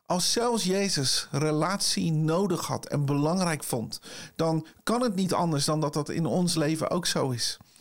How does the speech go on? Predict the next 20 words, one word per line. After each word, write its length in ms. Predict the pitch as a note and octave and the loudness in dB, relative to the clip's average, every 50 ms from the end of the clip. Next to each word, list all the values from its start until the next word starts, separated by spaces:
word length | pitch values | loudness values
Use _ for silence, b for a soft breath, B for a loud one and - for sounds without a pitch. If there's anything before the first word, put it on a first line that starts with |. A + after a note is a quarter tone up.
| B B B B B B | B B B B B B
En 100 | - F#3 | 0 0
met 140 | G3 G#3 - | 0 2 0
die 180 | A3 G#3 F3 | 0 0 0
drie 320 | D#3+ G3+ A3 A#3 B3+ B3+ B3+ | 2 0 0 0 0 0 -2
vrienden 540 | - - G#3+ A3+ A3 G3 E3+ D3 C3+ C#3+ B A3 A3 G3 B | -2 -2 0 0 0 2 2 0 0 -2 B -6 -10 -10 B
deelt 260 | - F3 G3+ G#3+ F3+ | -2 0 0 0 0
hij 80 | - F3+ | -2 -2
de 200 | E3+ F#3+ E3+ D3 | 0 -2 -2 0
diepe 320 | D#3 G#3+ A3 G#3+ - G3+ | -2 -2 -2 -2 -2 -2
dingen. 380 | E3+ G3+ G#3+ F#3+ C#3+ E2+ C2+ - - - _ _ _ _ _ _ _ _ _ _ _ | 0 0 0 0 0 -2 -4 -8 -14 -20 _ _ _ _ _ _ _ _ _ _ _
Hij 140 | - C#3+ | -4 -2
voorzegt 500 | D3+ D3+ F#3 F3+ E3 - G#3 G3+ - - | 0 0 0 0 2 2 0 0 0 0
zijn 260 | - - G#3 F#3+ F3+ F#3 | 0 0 2 2 2 2
lijden. 380 | F#3 F#3+ G3+ G3+ F#3 C#3+ B2+ | 0 0 0 0 0 0 0
Hij 140 | C3 D3 D3+ | 0 0 2
neemt 300 | E3 F3+ G3 G#3+ G#3+ G#3+ | 2 2 2 0 0 0
ze 160 | - - G3 | 0 0 2
mee 400 | E3 E3 F3 F#3+ G3+ G3 F#3 E3 | 2 2 2 2 2 2 2 0
in 180 | F2+ C#3 D#3 C#3+ | 0 0 0 0
Getsemane. 840 | - - C#3+ - - - - F3+ F#3+ F#3+ F#3 E3+ D3+ B2 A#2+ A#2 | -2 -2 -2 0 0 0 0 0 0 2 2 2 0 0 -2 -4